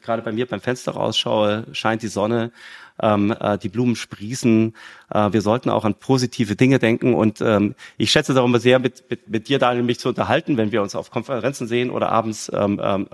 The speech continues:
noch essen gehen. Äh, kannst du auch wunderbare Urlaubstipps geben. Äh, vielleicht als schönen Abschluss dieses Podcasts und, ähm, in, in Hinblick auf den bevorstehenden Sommer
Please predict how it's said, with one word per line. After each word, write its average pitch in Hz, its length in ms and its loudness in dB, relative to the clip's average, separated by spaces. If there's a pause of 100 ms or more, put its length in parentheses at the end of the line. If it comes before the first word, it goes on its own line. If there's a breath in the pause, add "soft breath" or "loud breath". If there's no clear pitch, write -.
noch 98 120 -6
essen - 240 -6
gehen. 107 280 -4 (320 loud breath)
Äh, 104 260 2 (100)
kannst 123 220 -4
du - 60 0
auch 101 120 -2
wunderbare 107 480 0
Urlaubstipps - 760 -2
geben. 87 440 -4 (360 loud breath)
Äh, 104 220 0
vielleicht 104 340 -2
als - 260 -2
schönen 175 400 6
Abschluss 131 460 -2
dieses 113 300 -8
Podcasts - 800 -2
und, 95 420 -10
ähm, 101 260 -4
in, 101 300 -6
in 101 180 -6
Hinblick 123 400 -2
auf 101 300 -2
den 104 160 -2 (140)
bevorstehenden 120 960 0
Sommer 104 420 0